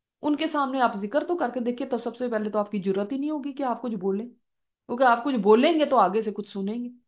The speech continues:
"क्या तुम हर वक्त यही लेके बैठ जाती हो, क्या तुम्हें ये," और ये बुरे दोस्त हैं।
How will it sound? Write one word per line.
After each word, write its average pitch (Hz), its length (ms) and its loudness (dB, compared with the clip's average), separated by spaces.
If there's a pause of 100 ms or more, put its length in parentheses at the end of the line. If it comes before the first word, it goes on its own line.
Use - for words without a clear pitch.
(160)
"क्या 285 200 6
तुम 277 220 -2
हर 262 100 2
वक्त 247 180 2
यही 226 160 0
लेके 214 240 0
बैठ 196 220 0
जाती 202 240 -4
हो, 202 120 -2
क्या 277 200 6
तुम्हें 277 260 -4
ये," 233 260 0
और 202 280 -4 (920)
ये 226 60 0
बुरे 226 340 2
दोस्त 254 380 -4
हैं। 196 240 -16